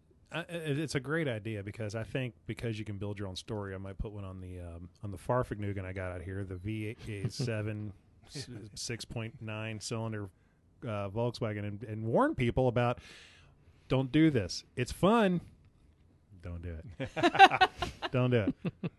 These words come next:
Speaker 1: You're not prepared for the maintenance. If you're not a mechanic, don't buy this car." Or its cousins.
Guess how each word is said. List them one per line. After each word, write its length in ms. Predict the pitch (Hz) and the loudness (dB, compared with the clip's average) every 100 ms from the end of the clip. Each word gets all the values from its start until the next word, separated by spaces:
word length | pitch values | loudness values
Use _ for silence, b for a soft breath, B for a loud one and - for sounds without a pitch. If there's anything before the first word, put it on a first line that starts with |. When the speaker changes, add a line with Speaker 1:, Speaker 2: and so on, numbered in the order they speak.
| 110 | -4
Speaker 1:
You're 160 | 120 123 | 0 2
not 200 | 135 139 | 2 2
prepared 400 | 135 139 127 117 | 2 4 4 4
for 100 | 127 | 4
the 80 | 117 | 2
maintenance. 400 | 110 107 95 95 | 0 -2 -4 -2
If 60 | |
you're 100 | 95 | 0
not 180 | 110 127 | 2 4
a 40 | |
mechanic, 420 | 135 117 120 110 95 | 4 4 0 0 -2
don't 180 | 98 | -4
buy 180 | 92 92 | -2 -4
this 160 | 90 85 | -4 -6
car." 220 | - 80 - b b b b b b b - | -8 -10 -12 b b b b b b b 2
Or 140 | 117 | 4
its 140 | 113 - | 4 4
cousins. 500 | 120 104 90 85 | 2 2 -2 -10